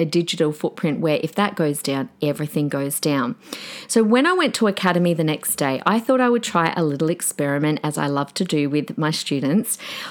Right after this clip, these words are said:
I got them to all grab their phones, their smartwatches, and their laptops. I go, "Gather them all up, put them in the room next door, and come back."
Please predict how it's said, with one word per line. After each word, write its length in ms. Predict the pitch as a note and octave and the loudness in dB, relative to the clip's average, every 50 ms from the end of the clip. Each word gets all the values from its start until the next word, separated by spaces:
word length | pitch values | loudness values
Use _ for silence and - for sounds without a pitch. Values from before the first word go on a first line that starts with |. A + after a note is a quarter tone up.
| - - | -4 0
I 120 | - F#3 | 2 2
got 180 | F#3 G#3+ - - | 2 2 2 4
them 160 | B3 B3 A#3+ | 4 4 4
to 220 | - - G#3+ F#3+ | 4 2 2 2
all 180 | - - F3+ F3 | 4 4 2 2
grab 320 | E3+ - D#3+ D#3 D#3+ D#3+ | 2 2 2 2 2 2
their 140 | - D3 D#3 | 0 -2 -2
phones, 640 | - - - G#3 G#3 G#3+ A3 A3 A3 A3+ A3 - - | 0 2 2 4 4 4 4 6 4 4 2 2 0
their 220 | - D3+ D#3 C#3+ C#3+ | -2 0 0 0 2
smartwatches, 1000 | D3 - - G3 F#3 F#3+ G3+ G3 - F#3+ F#3+ F#3 - - - F3+ F3 E3+ - - | 0 0 2 4 4 4 4 2 2 2 2 2 2 0 2 2 2 2 0 0
and 200 | E3+ D#3+ D#3 D#3 | 0 2 2 2
their 120 | D3+ D3+ | 2 2
laptops. 680 | D3+ F3+ A#3 - - - - A3+ G#3+ G#3 G#3+ - - - - | 2 2 2 2 0 -2 0 2 2 2 2 0 -2 -2 0
I 80 | F3 | 0
go, 180 | D#3+ - D#3 D#3 | 2 2 2 2
"Gather 320 | D#3 - A3 A#3 A3+ C4+ | 2 2 2 2 2 2
them 220 | A#3 B3 A#3 G#3 F#3 | 2 4 4 4 4
all 180 | E3+ D#3 D3 | 4 4 2
up, 320 | C#3+ D3 D#3 D3+ - - - - - - - - - - _ _ _ _ - | 2 2 2 0 -2 -8 -20 -20 -18 -18 -18 -18 -20 -20 _ _ _ _ 2
put 240 | - C#4+ C#4 A3 | 2 4 4 4
them 100 | C4+ C4 | 4 4
in 140 | B3 A3+ G#3+ | 6 6 4
the 80 | G3 F3+ | 4 4
room 240 | E3+ E3 E3 E3 E3 | 2 2 2 2 2
next 300 | D#3+ - - - - - | 0 -2 -4 -4 -2 0
door, 220 | E3+ D#3+ D#3 D3+ - | 2 2 2 2 0
and 120 | D#3+ D#3 | 0 -2
come 220 | - - D#3 C#3+ C#3 | -2 -2 -2 -2 -2
back." 320 | - - - - - | -2 -4 -6 -8 -12